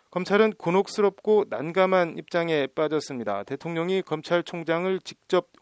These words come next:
호명해 개혁 방안을 마련하라고 지시한 마당에 개혁안을 내지 않을 수는 없습니다. 사실 뭘 내놓고 자시고 할 것도 없습니다. 방안들은 이미 다 나왔던 것들입니다. 검찰 직접 수사권 축소,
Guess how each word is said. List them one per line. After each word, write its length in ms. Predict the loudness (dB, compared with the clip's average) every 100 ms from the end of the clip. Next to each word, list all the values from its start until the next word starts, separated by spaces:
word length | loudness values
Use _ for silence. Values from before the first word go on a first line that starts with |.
| -10
호명해 520 | -6 -4 -2 0 -2 -4
개혁 340 | -2 -2 0
방안을 460 | -2 0 0 0 -2
마련하라고 800 | 0 2 4 4 2 4 2
지시한 580 | 2 -6 -8 0 2 2
마당에 480 | 0 -2 -2 -6 -10 _ _ _ _
개혁안을 680 | 2 6 6 4 2 0 0
내지 400 | -2 -2 -4 -8 -8
않을 320 | -4 -2 -4
수는 500 | -6 -6 -6 -6 -10 -6
없습니다. 640 | -6 -6 -8 -8 -10 -18 _ _ _ _ _ _ _ _ _ _
사실 420 | -10 -8 -2 -2 0
뭘 300 | 4 2 4
내놓고 560 | 2 4 2 2 2
자시고 380 | 2 -2 -6 2
할 100 | 2
것도 440 | 2 -2 0 0 2
없습니다. 600 | 0 -4 -4 -2 0 0
방안들은 680 | -2 -4 -4 -2 -2 -2 -4
이미 240 | -6 -6
다 280 | -6 -2 -2
나왔던 640 | 0 2 2 0 -4 -4 -2
것들입니다. 640 | -6 -4 -6 -6 -8 -10 -8
검찰 460 | -8 -4 0 0
직접 460 | -2 -14 _ -4 -4
수사권 640 | -6 -6 -6 -2 -2 -2 -8
축소, 400 | -20 -12 -2 -2